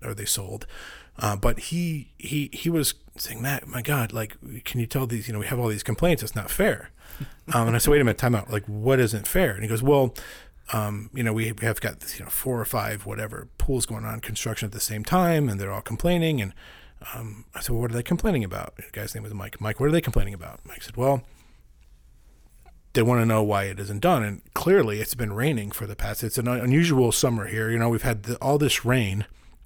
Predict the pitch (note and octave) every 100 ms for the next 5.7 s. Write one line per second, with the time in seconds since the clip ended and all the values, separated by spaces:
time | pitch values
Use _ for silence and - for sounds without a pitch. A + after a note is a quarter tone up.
0 | - - - - - - A#2 A#2 A2 G#2+
1 | A#2 A#2+ A#2 A#2+ A2 G#2 - G2 - -
2 | - - - - A2 A2 B2 C#3 D#3 C#3
3 | - A#2+ G#2 G2+ - - - - - A2
4 | G#2+ G2+ - - C3+ D3 B2 A2 B2 D3
5 | A2 G2+ G#2+ G#2+ D3+ B2